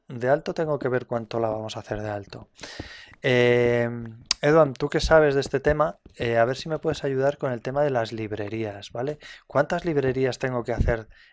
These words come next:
en la zona de... Uy, esto... Esto...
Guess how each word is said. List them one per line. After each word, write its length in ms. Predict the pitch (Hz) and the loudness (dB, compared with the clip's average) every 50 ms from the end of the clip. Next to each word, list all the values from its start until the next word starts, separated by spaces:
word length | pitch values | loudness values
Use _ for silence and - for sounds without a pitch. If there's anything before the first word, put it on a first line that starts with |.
| _ | _
en 200 | - - 120 120 | -6 -4 -2 2
la 120 | 113 110 - | 2 4 4
zona 360 | - 127 123 117 113 110 107 | 4 4 4 0 0 0 0
de... 320 | 110 110 107 107 113 120 _ | -2 -2 -4 -4 -6 -8 _
Uy, 280 | - 123 117 107 98 - - - - | -8 -8 -8 -8 -10 -14 -16 -16 -14
esto... 440 | 123 120 - _ - - - - _ _ - - - _ - _ - - - - - - _ _ _ - | -14 -14 -16 _ -12 -12 -12 -12 _ _ -20 -20 -20 _ -20 _ -20 -20 -20 -20 -20 -20 _ _ _ -14
Esto... 480 | 139 123 - - 139 131 131 139 - | -12 -12 -4 -4 -2 -2 -2 -4 -6